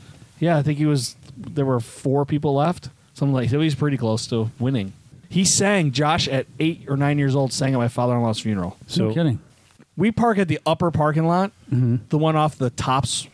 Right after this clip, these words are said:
Speaker 1: access road, rather than going all the way down, was it eighth Street, and parking at the bottom. So I figured it was gonna be crazy. So we park at the top and then walk down, and Josh and his wife and his entourage are walking straight down this,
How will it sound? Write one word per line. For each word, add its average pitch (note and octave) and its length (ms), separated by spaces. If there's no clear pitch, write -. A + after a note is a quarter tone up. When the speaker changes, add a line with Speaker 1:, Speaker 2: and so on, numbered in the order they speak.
Speaker 1:
access D3 420
road, D#3 240
rather C3+ 220
than B2 80
going B2 180
all A#2+ 240
the A#2+ 60
way A#2+ 120
down, A#2+ 480
was G2+ 120
it G2 140
eighth G#2 220
Street, C3 440
and G2 180
parking A#2 260
at G2+ 60
the A2 60
bottom. A#2 260
So A#2+ 80
I - 20
figured D3+ 160
it D3 40
was C3+ 80
gonna C3 100
be A#2+ 80
crazy. D3 440
So D#3+ 120
we F#3 40
park F#3 220
at E3 60
the C#3+ 60
top C#3 280
and C#3 100
then C#3 80
walk D#3 280
down, D#3 340
and C3+ 440
Josh E3 680
and D3 160
his C3 160
wife C#3 420
and A#2 260
his A2+ 160
entourage B2 800
are B2+ 140
walking D3 460
straight C3+ 760
down C#3 260
this, B2+ 260